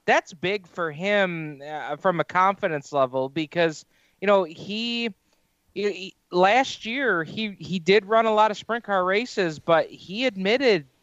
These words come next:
you know, straight up last year, you know, it's, it's taking him a little,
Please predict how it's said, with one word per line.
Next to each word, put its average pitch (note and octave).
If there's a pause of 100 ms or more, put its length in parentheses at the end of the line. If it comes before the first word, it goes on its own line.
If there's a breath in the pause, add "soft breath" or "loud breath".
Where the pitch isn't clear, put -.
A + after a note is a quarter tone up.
(100)
you E3
know, D3+
straight A3
up C4+
last C#3+
year, B2 (460)
you C#3+
know, D3
it's, -
it's F#3+
taking G#3
him F3
a E3
little, E3+